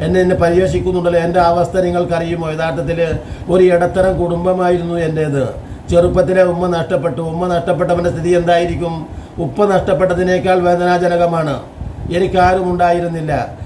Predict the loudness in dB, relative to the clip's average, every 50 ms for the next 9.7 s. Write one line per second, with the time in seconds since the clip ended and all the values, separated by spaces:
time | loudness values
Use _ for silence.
0 | -14 -10 -6 -2 -2 0 2 2 4 4 4 4 2 2 2 2 0 0 0 0
1 | -2 -2 -2 -2 -2 -4 -4 -4 -2 0 0 0 2 2 2 2 2 2 0 0
2 | 0 -2 0 -2 -2 0 0 0 -2 -2 -4 -8 -14 -14 -10 -8 -8 -8 -8 -10
3 | -12 -12 -10 -4 0 2 4 4 4 4 2 2 4 2 2 2 0 0 2 2
4 | 2 2 0 -2 -2 -2 0 0 0 0 2 0 0 0 -2 0 0 0 0 0
5 | 0 -2 0 0 0 -2 -2 -2 -2 -2 -4 -2 -2 0 2 2 2 4 4 4
6 | 2 2 0 0 0 0 2 2 0 -2 -2 -2 -2 0 0 -2 -2 -2 -4 -8
7 | -14 -14 -14 -10 -8 -4 -2 0 2 4 4 4 4 2 0 0 0 -2 0 0
8 | -2 0 0 -2 0 0 -2 -2 -2 0 0 0 0 0 0 0 0 -2 0 0
9 | 0 2 2 2 2 2 0 0 0 0 0 -2 -2 -4